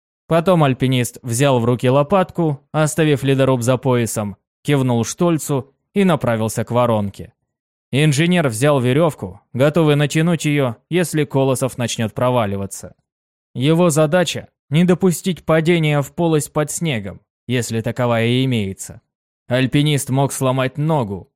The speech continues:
ударившись о дно. Штольцу пришло в голову, что в каком-то смысле наступило время отдать долг.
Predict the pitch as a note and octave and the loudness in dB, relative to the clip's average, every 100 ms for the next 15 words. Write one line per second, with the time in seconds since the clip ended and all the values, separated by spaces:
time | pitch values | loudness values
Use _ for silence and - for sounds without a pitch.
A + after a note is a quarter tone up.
0 | _ B2 B2 A2+ A2 - A2+ A2 A#2 A2+ | _ -4 -2 0 -2 -4 -8 -4 -4 -4
1 | A#2 F#2 - _ _ _ _ - - A3+ | -4 -6 -10 _ _ _ _ -14 -2 2
2 | G#3+ F3 F3+ F3 D#3 F3+ E3+ D3 F3+ F3+ | 2 2 0 2 2 2 2 2 4 4
3 | E3 D3+ A#2+ A#2 - - F3+ D#3 E3+ D#3+ | 4 2 0 -6 -16 0 2 2 0 0
4 | F3+ D#3 E3 F3+ G3 D#3 D#3 D3+ C#3+ E3 | 0 2 0 2 0 2 0 0 0 0
5 | C#3 E3 D3+ C3+ C#3 C3 B2+ A2+ A#2+ A#2+ | 2 2 4 4 2 2 0 0 0 0
6 | A2+ C#3 F#2+ G2 - | 0 0 0 -6 -16